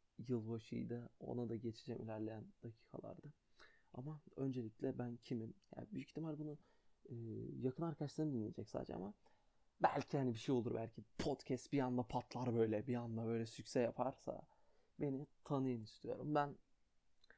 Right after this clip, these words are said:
on yedi yaşındayım. Adım Egemen. E, lisedeyim şu an. Seneye sınava gireceğim. Hayatım şu an monoton gidiyor. Evdeyiz. Ders mers çalışıyorum böyle.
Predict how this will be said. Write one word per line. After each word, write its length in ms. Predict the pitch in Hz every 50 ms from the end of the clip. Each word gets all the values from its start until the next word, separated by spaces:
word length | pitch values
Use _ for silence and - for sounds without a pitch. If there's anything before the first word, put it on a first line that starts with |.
| _ _ _ - - _ -
on 120 | - 147 160
yedi 180 | 147 120 107
yaşındayım. 460 | 113 110 - - 123 113 117 123 135 - - - - -
Adım 260 | 135 113 127 123 123
Egemen. 400 | 120 110 117 113 113 117 123 131 - _ _ _ - _ _ _ _ _ _ _ _ _ _ _ _ _ _ _ _ _ _ _ _ _ _ - _ _ - - - - - - _ _ _ _ -
E, 60 | 135 131 127 123 120 123 117
lisedeyim 580 | 117 139 147 - - 135 117 113 113 110 110 107
şu 160 | - - 123
an. 200 | 120 123 131 135 - -
Seneye 360 | - - - 131 123 123 127 131
sınava 380 | - - 139 127 127 127 127
gireceğim. 480 | 120 113 - 117 117 - 123 123 135 135 - _ _ _ _ _ _ _ - - - _ _ _ _ _ - - _ _ _ _ _ - - - - - _ - -
Hayatım 520 | - 123 127 120 117 - - 127 127 - - - -
şu 140 | - - 131
an 60 | 127
monoton 400 | 127 127 123 120 - 127 - -
gidiyor. 220 | 92 - 117 123
Evdeyiz. 400 | 123 120 107 117 104 113 107 113
Ders 240 | 135 120 120 120 -
mers 200 | - 120 117 -
çalışıyorum 440 | - 120 107 107 - - 120 113 107
böyle. 260 | 107 107 107 107 -